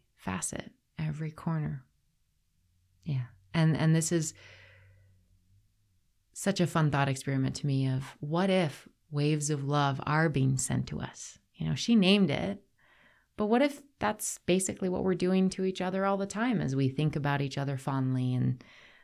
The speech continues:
feel love for, you know, I have so many friends and loved ones who are far away, and I send them waves of love all the time. I don't know if I'd describe it exactly that way, but I think of people and I feel love for them. And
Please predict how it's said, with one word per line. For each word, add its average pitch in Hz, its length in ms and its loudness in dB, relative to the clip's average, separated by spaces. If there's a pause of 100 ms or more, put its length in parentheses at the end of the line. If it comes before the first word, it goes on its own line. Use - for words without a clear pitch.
(120)
feel 147 280 4
love 131 360 2
for, 131 280 -2
you - 120 -4
know, 127 120 2
I 143 120 0
have 151 180 -2
so 247 180 -4
many 247 220 2
friends 139 340 0
and 135 140 4
loved 135 200 0
ones 131 200 0
who 135 100 -4
are 135 60 0
far 131 240 -2
away, 135 320 0
and 135 180 0
I 196 140 -2
send 247 320 4
them 226 140 8
waves 226 240 6
of 220 120 0
love 214 200 2
all 220 180 2
the 208 80 0
time. 220 380 2
I - 40 -2
don't 170 140 8
know 170 60 8
if 160 100 2
I'd 143 140 2
describe 135 400 -2
it - 240 -2
exactly 113 340 -6
that - 220 -12
way, 127 200 -8
but - 240 -6 (840)
I 143 60 0
think 127 260 0
of 131 100 -6
people 139 240 -4
and 143 140 0
I 139 80 0
feel 135 180 -2
love 123 220 0
for 151 160 -2
them. 151 260 0
And 131 240 -2